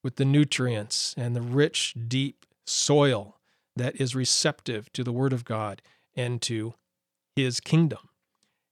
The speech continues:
And that ultimately is the point here. Jesus is challenging us through this parable to say, "Which areas of your life are good, fertile soil?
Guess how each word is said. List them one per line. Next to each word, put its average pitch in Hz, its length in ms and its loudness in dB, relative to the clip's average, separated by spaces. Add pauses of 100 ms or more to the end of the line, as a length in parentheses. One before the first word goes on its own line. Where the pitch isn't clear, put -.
(100)
And 143 200 2
that 208 380 6
ultimately 180 480 6
is 147 260 2
the 147 80 0
point 151 400 -2
here. 202 380 2 (300)
Jesus 220 460 4
is 160 140 0
challenging 208 760 6
us - 760 -4
through 208 260 4
this 220 180 0
parable 151 560 4 (300)
to 156 100 0
say, 143 540 4 (800)
"Which 277 200 4
areas 240 300 8
of 208 80 6
your 208 120 8
life 143 360 4
are 147 100 2
good, 156 240 4
fertile 151 240 4
soil? 170 480 2